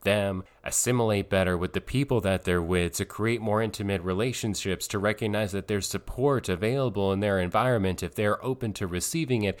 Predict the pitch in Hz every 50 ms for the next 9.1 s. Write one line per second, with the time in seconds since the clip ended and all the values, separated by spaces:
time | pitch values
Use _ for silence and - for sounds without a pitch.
0 | _ - - 120 107 107 104 113 127 - 123 117 104 110 110 98 90 - - -
1 | - 143 135 - - - - 101 90 - - 110 120 127 123 113 107 98 92 -
2 | - 95 98 85 92 90 110 113 120 117 110 98 - - 95 110 123 120 - 110
3 | 101 95 92 90 90 110 101 101 87 78 - 127 127 127 123 - - 95 95 95
4 | 92 104 107 117 113 95 - 113 117 117 101 - - 101 90 85 85 98 95 -
5 | - - 113 120 120 110 101 95 104 101 - - 95 - 104 104 98 95 95 92
6 | 85 90 87 - - 131 123 - - 101 92 - - 101 90 - - 95 92 90
7 | 85 - - - 107 95 92 95 113 147 160 160 151 143 - - 117 120 110 101
8 | 101 104 98 92 90 90 87 87 - - - - 90 82 78 69 71 76 - -
9 | - -